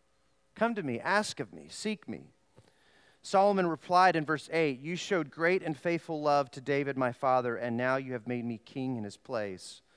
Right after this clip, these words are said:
I love how Solomon says, "This is your, your doing, not my doing."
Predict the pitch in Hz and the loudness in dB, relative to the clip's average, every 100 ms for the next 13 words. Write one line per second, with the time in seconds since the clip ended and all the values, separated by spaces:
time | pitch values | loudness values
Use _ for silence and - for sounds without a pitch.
0 | _ 104 110 123 131 117 - 113 110 107 | _ -6 0 2 2 -2 -2 -4 -2 -4
1 | - 107 98 120 - 104 113 120 104 _ | -4 -6 -6 -10 -10 -10 -6 -8 -10 _
2 | _ 117 123 113 95 76 87 95 98 98 | _ -8 -8 -6 -8 -8 -8 -6 -6 -6
3 | 92 69 73 | -8 -14 -18